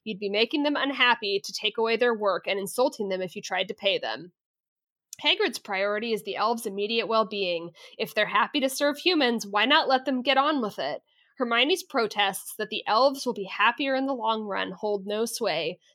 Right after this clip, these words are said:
To Hagrid, the Hogwarts elves are a jolly bunch, and it's not worth upsetting them for change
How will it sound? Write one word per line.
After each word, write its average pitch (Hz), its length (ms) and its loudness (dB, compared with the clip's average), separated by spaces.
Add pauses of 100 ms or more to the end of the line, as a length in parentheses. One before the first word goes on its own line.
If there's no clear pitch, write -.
(100)
To 247 60 -6
Hagrid, 226 480 0
the 202 60 -8
Hogwarts 269 480 -2
elves 233 280 2
are 214 100 -2
a 208 60 -2
jolly 240 400 0
bunch, 208 500 -2
and 214 80 -2
it's 208 180 -6
not 254 220 4
worth 277 180 2
upsetting 233 480 2
them 196 160 -2
for 202 140 -6
change 208 680 0